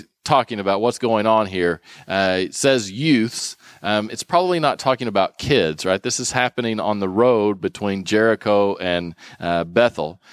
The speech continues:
Um, more likely they are y-, young men of, of fighting age, probably going to rob,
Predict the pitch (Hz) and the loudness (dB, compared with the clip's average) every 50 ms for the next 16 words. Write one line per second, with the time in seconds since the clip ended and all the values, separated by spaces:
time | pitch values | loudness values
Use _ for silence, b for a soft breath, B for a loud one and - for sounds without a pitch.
0 | B B B 90 92 95 95 92 92 95 - - 120 127 143 143 131 120 120 123 | B B B -2 -2 0 0 -2 -4 -8 -8 -2 0 2 2 4 4 4 4 4
1 | 117 - 117 113 110 104 104 101 101 101 98 98 95 92 90 95 - _ _ - | 2 -2 -4 -2 -2 0 2 2 2 4 4 2 2 0 -2 -6 -16 _ _ -14
2 | - 117 98 98 - - 113 123 123 123 127 123 117 110 113 127 123 113 101 101 | -10 -10 -10 -8 -6 0 2 2 4 2 2 -2 -2 0 2 4 4 4 4 4
3 | 107 113 127 135 - 101 101 95 85 - - - 107 104 95 - - - 123 113 | 2 2 0 -4 -4 -2 -2 -4 -4 -8 -10 -4 -4 -4 -4 -4 -2 0 2 2
4 | 120 123 127 120 110 98 76 90 95 92 90 92 104 107 - - B B B B | 4 2 2 0 -2 -4 -2 0 2 2 2 0 -2 -4 -8 -14 B B B B
5 | B B _ - - - - - 165 190 214 214 220 202 175 156 156 156 156 151 | B B _ -20 -18 -10 -4 0 2 2 2 2 0 -2 0 2 2 4 4 2
6 | 151 139 131 135 135 135 139 135 131 117 117 104 98 113 113 107 101 90 87 85 | 2 0 0 0 0 0 -2 -2 -2 -2 -2 -2 2 2 4 4 4 2 2 0
7 | 82 82 | -2 -4